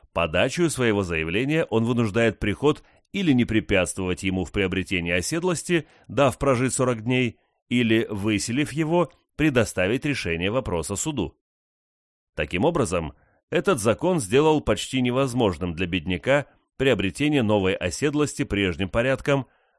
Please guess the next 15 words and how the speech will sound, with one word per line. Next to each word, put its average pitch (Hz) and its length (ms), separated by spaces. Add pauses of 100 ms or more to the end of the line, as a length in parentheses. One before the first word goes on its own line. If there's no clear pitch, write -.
а 95 120
именно 180 320
проживанием 123 640
в - 80
течение 113 480
сорока 85 420
дней. 82 360 (1000)
Но 92 200
чтобы 101 280
не 101 120
казалось, 117 600 (200)
что - 180
он 120 80
вообще 131 360
воспрещает 92 760